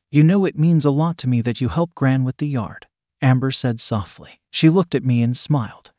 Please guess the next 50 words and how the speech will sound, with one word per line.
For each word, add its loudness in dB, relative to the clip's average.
"I 4
know 2
better 0
than 0
most -2
people -4
that -6
she -4
can -2
be -12
difficult." 0
I 4
grinned 4
back -2
at -4
her. -14
"She's 2
definitely 0
unique," -2
I 4
agreed, -2
"but 6
I 2
am 2
happy -2
to -2
help -2
however -2
I -4
can." -6
She 0
looked 2
at 0
me 2
from 2
across -2
the -6
swing -6
and -4
quietly -4
said -2
the -2
words -4
I've -4
still -4
been -2
repeating -4
in -4
my -2
head. -12